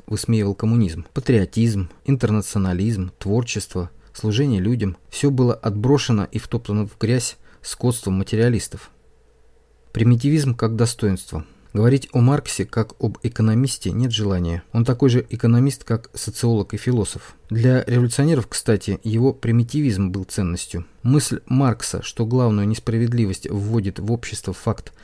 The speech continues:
присвоения владельцам средств производства прибыли, прибавочной стоимости, которую Маркс объявил, безусловно, не заработанной ни в каких случаях, убого даже с точки зрения колхозного бухгалтера, обязанного контролировать непроизводительные расходы. Вот ткацкая фабрика.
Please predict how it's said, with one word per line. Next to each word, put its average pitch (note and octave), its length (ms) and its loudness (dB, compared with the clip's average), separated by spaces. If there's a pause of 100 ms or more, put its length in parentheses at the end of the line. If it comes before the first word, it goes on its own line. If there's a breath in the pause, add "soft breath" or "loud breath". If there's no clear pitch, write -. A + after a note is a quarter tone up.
(200 loud breath)
присвоения A2 480 2
владельцам G#2 440 -2
средств G#2+ 300 -4
производства G#2 480 -2
прибыли, A2+ 500 0 (120)
прибавочной F#2 480 -2
стоимости, - 480 -6 (340 loud breath)
которую A#2 320 4
Маркс A#2 400 4
объявил, G#2+ 400 0
безусловно, A2 800 0
не A2 140 2
заработанной G#2+ 600 0
ни G2 100 0
в - 40 -10
каких - 280 -6
случаях, C#3 500 -4 (380 loud breath)
убого C#3 380 4
даже B2 200 4
с A#2+ 40 -4
точки - 260 -2
зрения A2+ 260 4
колхозного A2 460 0
бухгалтера, A2 560 -2
обязанного G2 480 -2
контролировать G2+ 760 -2
непроизводительные F#2+ 760 -2
расходы. F#2 440 -6 (180)
Вот C3+ 360 2 (100)
ткацкая - 420 -2
фабрика. F2+ 560 -6